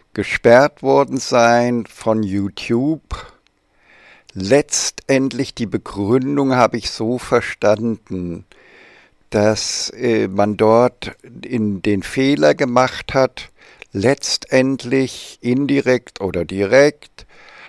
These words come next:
aufzufordern, sich gegen die Maßnahmen zu verhalten, ja?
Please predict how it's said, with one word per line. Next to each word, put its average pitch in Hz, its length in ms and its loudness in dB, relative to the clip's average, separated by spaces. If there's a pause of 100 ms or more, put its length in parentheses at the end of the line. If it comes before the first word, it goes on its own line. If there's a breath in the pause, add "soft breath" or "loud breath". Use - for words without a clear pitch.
(120)
aufzufordern, 117 1800 2
sich - 440 -8 (120)
gegen 127 720 0
die 113 160 -4
Maßnahmen 104 1400 2
zu - 200 -6
verhalten, 101 1160 -2 (240)
ja? 113 460 0